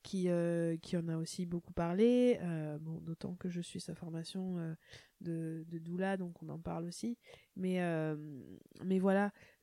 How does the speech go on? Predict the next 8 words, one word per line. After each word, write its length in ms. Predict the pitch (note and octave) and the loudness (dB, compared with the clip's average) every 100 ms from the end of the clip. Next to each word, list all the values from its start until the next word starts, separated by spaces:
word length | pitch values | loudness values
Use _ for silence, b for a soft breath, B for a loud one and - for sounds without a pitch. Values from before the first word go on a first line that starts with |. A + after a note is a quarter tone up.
| - | -4
euh, 640 | E3+ E3 E3 D#3 C#3 B2+ | -2 0 -2 -2 -4 -8
cette 1080 | - - - - - - - - - F#3 - | -12 -12 -12 -12 -12 -12 -14 -14 -6 -2 0
importance, 680 | F3+ F#3+ F#3 - G#3 G#3+ - | 0 0 0 2 2 2 -2
en 100 | F3 | -6
fait, 420 | - F#3+ - - B B B | -2 -4 -4 -18 B B B
de 80 | F#3 | 0
prendre 280 | - G3 F#3+ | 2 2 2
du 180 | F#3 | 2